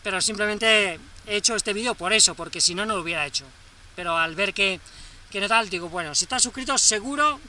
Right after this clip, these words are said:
que cuando veas el vídeo dirás, hostia, <laughs> me verás así en el vídeo, ¿vale? Y ya está. Caso de que, para la gente en general, no lo creo que pase, yo creo que contactaremos con Jordi, seguro. Pero caso de que no se pudiera contactar de ninguna manera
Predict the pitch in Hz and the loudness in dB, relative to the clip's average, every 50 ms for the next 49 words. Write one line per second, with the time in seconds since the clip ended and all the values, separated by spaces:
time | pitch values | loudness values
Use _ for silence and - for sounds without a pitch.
0 | - - - - 208 208 202 - 214 208 196 208 226 269 277 240 254 233 226 220 | -20 -12 -6 -2 -2 -2 -2 -2 -4 -4 -2 -2 0 2 2 2 2 0 -2 -2
1 | 247 262 269 285 277 254 240 214 214 226 - 220 240 254 - - 262 269 233 196 | -4 -2 0 0 0 0 0 0 0 0 0 -2 -4 -4 -2 0 2 2 2 2
2 | - - - - - - - - - - - - - - - - - - - - | 0 -6 -14 -20 -18 -18 -18 -20 -20 -20 -18 -16 -16 -16 -16 -18 -20 -20 -20 -18
3 | - 190 185 196 180 185 190 190 185 185 180 156 - 160 147 143 143 135 131 131 | -14 -8 -6 -4 -4 0 2 2 2 2 2 0 0 0 -2 -8 -12 -12 -12 -12
4 | 143 165 208 233 247 - - - - - - - - - 202 220 226 220 - 220 | -6 -4 -4 -4 -6 -10 -12 -14 -14 -14 -14 -16 -16 -6 2 4 4 4 4 2
5 | 180 156 170 180 - - - - 254 269 247 - - 196 160 147 160 156 214 233 | 0 0 0 -4 -10 -14 -2 2 4 6 6 6 2 0 -2 -8 -8 -4 -2 -2
6 | 247 - - 196 180 165 143 - 180 165 165 160 156 - 208 208 208 196 - 180 | -2 -2 -4 -6 -6 -6 -8 -6 -4 -4 -2 -4 -4 -6 -6 -8 -8 -10 -8 -6
7 | 165 156 165 156 139 127 135 156 180 196 196 185 151 - 190 185 180 165 160 - | -2 0 0 0 -2 -4 -8 -4 -2 -2 -2 -2 -2 -4 -4 -6 -6 -6 -4 -4
8 | 139 127 - 143 135 147 151 170 175 - 175 160 165 160 151 160 147 - 151 156 | -2 -2 -2 -4 -4 -8 -8 -8 -6 -6 -6 -6 -6 -8 -8 -8 -8 -6 -8 -8
9 | 160 147 - 151 139 135 139 139 135 - 147 143 151 156 139 127 - - - - | -8 -10 -10 -10 -10 -10 -12 -6 -4 -4 -4 -4 -8 -10 -12 -12 -14 -18 -18 -16
10 | - - - - - - - - - 226 214 202 190 - - - 240 240 214 - | -16 -16 -16 -16 -18 -18 -20 -10 -6 -4 -2 -2 -2 -4 0 2 4 4 6 4
11 | - 185 156 143 147 156 220 214 - 214 202 208 208 208 208 208 208 208 202 202 | 2 0 -2 -8 -6 -6 -6 -4 -4 -4 -2 -2 -2 -2 -2 -2 -2 -2 -2 -2
12 | 196 196 190 - - 190 - 190 175 196 208 - 202 180 - 185 - 208 196 185 | -2 -2 0 0 0 -2 -4 -6 -4 -4 -4 -4 -6 -6 -6 -6 -6 -4 -4 -4
13 | 196 185 196 196 196 202 190 185 190 190 202 226 240 254 | -4 -6 -6 -6 -4 -4 -4 -4 -4 -4 -2 0 0 -2